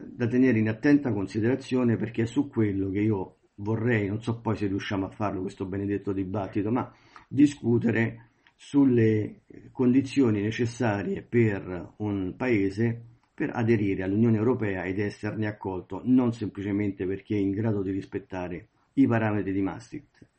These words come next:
ma perché in termini di identità, di tradizioni, di cultura, di storia, di sentimenti, eccetera, eccetera, eccetera, è storicamente,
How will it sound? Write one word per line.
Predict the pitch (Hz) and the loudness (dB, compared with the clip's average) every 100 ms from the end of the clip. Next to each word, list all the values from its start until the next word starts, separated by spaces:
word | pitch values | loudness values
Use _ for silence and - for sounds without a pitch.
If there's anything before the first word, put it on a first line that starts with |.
| _ - | _ -6
ma | 117 | -4
perché | 123 117 131 131 135 - _ | -2 -2 2 0 0 -8 _
in | - 107 | -8 -2
termini | 131 117 110 | 2 2 2
di | 101 113 | 2 2
identità, | 110 120 113 117 113 123 104 - | 2 2 2 0 0 0 -2 -6
di | 95 | -10
tradizioni, | 98 101 101 - 127 117 95 90 | -8 -6 -6 -2 2 2 0 -4
di | |
cultura, | 98 95 - 127 107 - | -6 -6 -2 -2 -2 -4
di | 98 98 | -10 -10
storia, | - 127 117 92 | -4 0 0 -2
di | - | -4
sentimenti, | 110 98 107 131 110 - | -6 -2 2 2 2 -4
eccetera, | 113 131 110 104 | -4 -4 -2 -6
eccetera, | - 127 131 | -4 -2 -2
eccetera, | 143 - 147 131 117 _ - _ _ | -2 -2 -2 -2 -6 _ -20 _ _
è | 156 120 | -2 -2
storicamente, | - 127 123 135 139 123 120 117 107 | -2 0 4 8 8 6 2 0 0